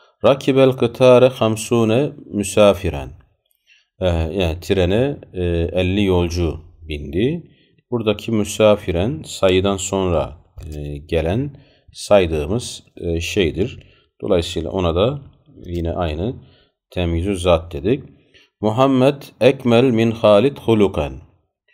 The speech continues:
Muhammed ahlak bakımından veya yaratılış bakımından daha ileridedir,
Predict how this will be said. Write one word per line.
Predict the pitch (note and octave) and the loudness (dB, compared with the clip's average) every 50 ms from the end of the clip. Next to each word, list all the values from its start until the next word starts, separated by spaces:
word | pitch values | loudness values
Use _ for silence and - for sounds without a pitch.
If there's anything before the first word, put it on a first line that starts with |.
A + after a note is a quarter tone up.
| _ _ _ _ _ | _ _ _ _ _
Muhammed | F#2+ F#2 G#2+ G2 F2+ F#2 G2+ B2 - - | -6 -2 0 0 2 2 0 0 -2 -2
ahlak | - F#2+ F2+ F#2 F#2+ G2 G2+ F#2+ - | -2 -2 -2 0 0 0 -2 -2 -4
bakımından | F2+ E2+ - E2+ D#2+ D2+ D2+ E2 G2 A2+ A#2+ A#2 - - _ _ _ _ _ _ _ _ _ _ _ _ _ _ _ _ _ _ _ _ - F#2 | -6 -6 -4 -6 -8 -6 -4 -4 -4 -4 -4 -6 -8 -12 _ _ _ _ _ _ _ _ _ _ _ _ _ _ _ _ _ _ _ _ -12 -8
veya | E2+ E2+ E2+ F2+ F#2 | -6 -4 -2 0 2
yaratılış | F#2 - F2 F2 F2 - - F#2 F2+ - - | 2 2 2 2 0 -2 -4 -6 -6 -4 -4
bakımından | E2 D2+ - D#2 C#2+ C#2+ C#2+ D#2 F#2+ G#2 G2+ F2 | -4 -4 -4 -6 -8 -8 -6 -4 -4 -2 -2 0
daha | E2+ D#2+ E2+ F#2 G2 A2 A2 | -2 0 0 0 0 0 0
ileridedir, | - E2+ F2 E2 E2+ D#2 D#2 D2 D2+ C#2 D2 G2 B2+ D3 | -2 -4 -4 -2 -2 -2 -2 -4 -6 -8 -6 -4 -4 -6